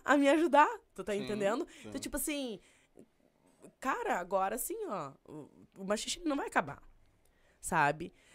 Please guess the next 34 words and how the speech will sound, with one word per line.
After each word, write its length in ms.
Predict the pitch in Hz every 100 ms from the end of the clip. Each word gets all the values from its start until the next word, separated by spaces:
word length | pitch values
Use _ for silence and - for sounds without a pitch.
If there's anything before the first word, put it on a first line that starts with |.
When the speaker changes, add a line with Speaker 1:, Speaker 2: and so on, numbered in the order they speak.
| - _ -
Speaker 1:
Ah, 340 | 202 190 175
a 40 |
vaneira 300 | 208 226 240
swingada 360 | 285 285 262 294
também, 260 | 302 269 285
pelo 220 | - 254
visto, 260 | 247 277 302
não 80 |
vai 120 | 269 -
acabar. 440 | - 185 123 - _ _ - -
Só 200 | - 185
que 180 | -
se 180 | 220 269
for 300 | 254 226 247
botar 340 | 311 349 - 233
os 80 | 233
dois 180 | 214
em 100 | 196
pauta, 400 | 190 190 190 262
é 40 | 214
isso 180 | 196 -
que 80 |
eu 40 | 240
digo, 200 | 285 214
assim, 160 | -
ó, 60 | 175
que 100 | -
eu 40 | 196
não 160 | 208
vejo 400 | 196 180 208 254
uma, 840 | 220 233 220 214 208 208 196 180 -
ahn, 680 | - 170 165 160 151 147 135 139 _ _ _ _ _ _ _
assim, 540 | - - 190 175 165 147 -
um, 640 | - - 175 170 165 156